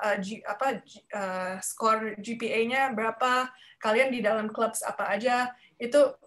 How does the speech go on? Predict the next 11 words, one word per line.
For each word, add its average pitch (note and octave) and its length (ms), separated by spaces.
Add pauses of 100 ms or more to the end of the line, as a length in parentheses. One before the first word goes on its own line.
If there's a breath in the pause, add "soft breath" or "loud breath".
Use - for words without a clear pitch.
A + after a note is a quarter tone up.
(120)
section A#3 320
satu. G#3+ 320
Section A#3 400
kedua B3+ 400
adalah A3+ 480 (240 loud breath)
kalian B3 320
punya A#3 160
internship A#3+ 720
atau G#3+ 240
working G#3 320
experience, C4 640